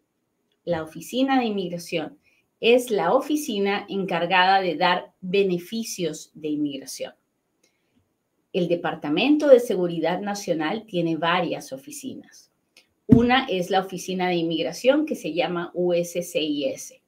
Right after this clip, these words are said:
Otra es la oficina de deportaciones que se llama ice, I C E. Otra es la oficina de la patrulla fronteriza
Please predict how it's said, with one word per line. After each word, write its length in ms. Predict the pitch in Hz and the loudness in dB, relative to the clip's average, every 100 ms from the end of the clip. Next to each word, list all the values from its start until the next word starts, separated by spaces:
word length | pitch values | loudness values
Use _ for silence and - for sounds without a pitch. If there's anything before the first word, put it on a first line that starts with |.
| _ _ _ _ _ _ - | _ _ _ _ _ _ 4
Otra 640 | 208 208 208 233 - - | 4 4 2 0 0 -4
es 360 | 190 185 196 202 | -4 -2 -2 -4
la 220 | 180 170 | -2 -2
oficina 580 | 156 - 170 - 185 190 | -2 -6 -12 -8 -4 0
de 140 | 190 165 | 4 4
deportaciones 960 | 156 165 160 165 175 330 277 214 208 | 2 -2 -6 -8 -6 0 2 2 -4
que 100 | 202 | -8
se 220 | - 165 | -8 -4
llama 500 | 165 165 170 175 - _ - 277 | 0 0 0 -2 -4 _ 2 2
ice, 340 | 180 - - _ - | 2 -6 -18 _ -12
I 340 | 214 220 226 | -8 -6 -8
C 460 | - - 175 180 202 _ | -12 2 4 2 -2 _
E. 260 | 190 156 - _ _ _ _ _ _ _ _ - | -4 -4 -8 _ _ _ _ _ _ _ _ 6
Otra 640 | 226 262 262 240 220 269 - | 12 12 12 6 4 4 0
es 220 | 196 196 | 0 2
la 140 | 208 | 2
oficina 600 | 202 196 175 190 180 190 | 0 -4 -8 -4 -4 -2
de 120 | 202 | -2
la 180 | 170 156 | -4 -4
patrulla 500 | 156 151 185 185 180 | -8 -8 -6 -2 -2
fronteriza 840 | 180 175 170 180 240 285 - 180 | 0 -2 0 0 0 -2 -4 -6